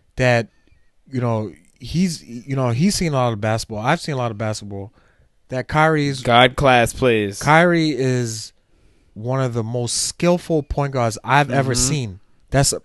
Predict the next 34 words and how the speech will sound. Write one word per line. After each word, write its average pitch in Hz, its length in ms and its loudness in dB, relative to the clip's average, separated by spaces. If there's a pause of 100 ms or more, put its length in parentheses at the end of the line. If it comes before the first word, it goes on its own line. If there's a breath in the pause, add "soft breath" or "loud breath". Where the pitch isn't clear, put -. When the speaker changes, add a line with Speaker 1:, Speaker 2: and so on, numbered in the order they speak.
Speaker 1:
that's 147 300 2
on 139 100 0
Speaker 2:
Absolutely. 113 260 2
Speaker 1:
period. 117 280 2 (800 soft breath)
Speaker 2:
Never 117 280 0
loses 113 320 -4
the 107 80 -10
ball 110 240 -2
somehow. 101 400 -8
Speaker 1:
Never, 151 260 4
Speaker 2:
The 165 100 -2
Speaker 1:
he 151 80 4
Speaker 2:
ball's 147 140 2
always 165 120 8
Speaker 1:
never, 175 160 4
Speaker 2:
somehow 117 260 0
connected 120 320 2
Speaker 1:
it's 127 100 2
Speaker 2:
to 160 60 4
him. 165 140 8
Speaker 1:
always, 175 140 6
Speaker 2:
It's - 60 -2
on 151 100 4
Speaker 1:
he's 147 80 2
Speaker 2:
a 165 40 6
Speaker 1:
a, - 20 6
he's 139 160 4
Speaker 2:
string. 113 60 4
Speaker 1:
like 156 140 4
a 143 40 6
damn 123 420 2
wizard, 135 360 2
that 110 180 0
dude. 98 260 -6